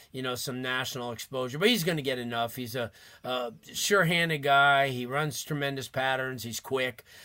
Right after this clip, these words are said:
Um, he's a, you know, he's been a three-year starter for them, and, uh, certainly somebody, you know, being a, as, I'm not a big star guy, but being a four-star, uh, he's earned those stars because he's done a lot for this program, and, uh,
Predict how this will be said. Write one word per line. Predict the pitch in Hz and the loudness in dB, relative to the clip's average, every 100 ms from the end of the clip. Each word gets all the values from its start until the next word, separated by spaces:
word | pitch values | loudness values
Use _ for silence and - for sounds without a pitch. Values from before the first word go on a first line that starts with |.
| - | -14
Um, | 110 117 120 123 | -2 0 0 -2
he's | 120 139 | -4 -4
a, | 127 - - - | -4 -8 -18 -8
you | |
know, | 135 131 | -4 -4
he's | 117 | -4
been | 123 131 131 | -6 -6 -4
a | 123 | -6
three-year | 117 151 147 139 131 | -4 -2 -2 0 -2
starter | - 135 127 127 131 | -4 0 0 0 -4
for | 131 131 | -6 -6
them, | 127 127 127 123 | -4 -4 -4 -6
and, | 123 123 | -8 -6
uh, | 123 120 120 120 | -4 -2 -4 -4
certainly | - 156 143 139 127 | -4 -4 -2 -6 -6
somebody, | 151 139 135 135 117 - - - | -4 -2 -2 -4 -6 -14 -20 -14
you | 131 | -6
know, | 131 123 | -4 -4
being | 123 143 139 135 | -4 -4 -2 -2
a, | 127 123 123 | -2 -2 -4
as, | 117 123 117 - - | -2 -2 -2 -10 -2
I'm | 143 143 | -2 0
not | 131 | -2
a | 120 | -2
big | 120 123 | -4 -4
star | - - 135 143 123 | -4 -2 4 4 2
guy, | 123 127 127 | 0 0 0
but | 120 117 | -6 -6
being | 139 139 | -4 -4
a | 123 | -6
four-star, | 113 139 139 127 - 131 131 131 117 - - - | -8 -6 -6 -6 -6 0 2 2 -2 -12 -18 -6
uh, | 131 | -2
he's | 160 151 | 0 0
earned | 165 165 143 | 0 0 0
those | 131 123 | -4 -4
stars | - 113 113 113 | -6 -2 -2 -4
because | 113 123 127 123 | -10 -6 -6 -6
he's | 147 131 | -8 -4
done | 147 | -4
a | 127 | -2
lot | 131 135 139 - | 0 2 2 -2
for | 143 143 | -4 -4
this | 127 123 | -4 -10
program, | - 135 135 127 131 131 123 | -6 -6 -4 -4 -4 -4 -6
and, | 123 123 | -8 -6
uh, | 127 120 | -4 -4